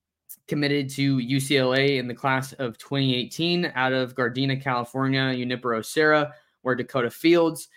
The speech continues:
is currently at, and he is a commit to Oregon in the twenty twenty-four class. So Brian Addison spent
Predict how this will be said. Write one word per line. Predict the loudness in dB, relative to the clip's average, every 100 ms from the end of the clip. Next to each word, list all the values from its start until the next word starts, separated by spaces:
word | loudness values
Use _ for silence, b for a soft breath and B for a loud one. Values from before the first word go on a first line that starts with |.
| b b
is | 0 0 0
currently | -4 -2 0 0 2
at, | 2 2 0
and | -4 -8
he | -8 -4 0
is | 0
a | -2
commit | -2 -4 -2
to | -2
Oregon | -2 -2 -2
in | -6
the | -6
twenty | -6 -6
twenty-four | -6 -8 -6 -4 -2
class. | 2 4 4 2
So | -2 -2
Brian | 2 2 4
Addison | 2 -2 -4 -6
spent | -6 -2 0 -2